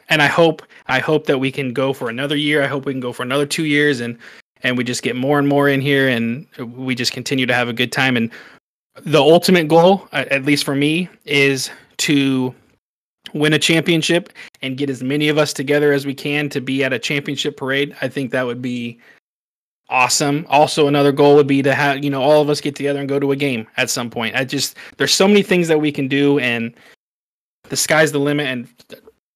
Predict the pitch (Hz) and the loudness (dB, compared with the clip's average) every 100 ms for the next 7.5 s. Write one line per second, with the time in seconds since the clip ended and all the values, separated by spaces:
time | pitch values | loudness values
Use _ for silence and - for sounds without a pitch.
0 | _ _ _ - 143 160 143 139 139 135 | _ _ _ -10 -2 2 2 0 -6 -4
1 | 131 131 127 120 - 120 - 131 117 127 | -2 -2 -4 -6 -8 -10 -6 -4 -4 -6
2 | 123 123 123 123 _ _ _ _ 143 131 | -2 -2 -2 -6 _ _ _ _ -6 -4
3 | - 131 - 123 123 120 - _ _ - | -4 -4 -2 -2 -2 -4 -6 _ _ -10
4 | 127 120 113 117 _ _ - _ _ _ | -4 -4 -4 -8 _ _ -20 _ _ _
5 | _ _ _ - 156 151 147 - 151 147 | _ _ _ -2 0 2 -2 -2 -2 0
6 | 143 143 139 160 147 139 151 143 139 139 | 0 0 0 0 0 2 4 4 4 2
7 | 143 147 143 - | 2 0 0 -6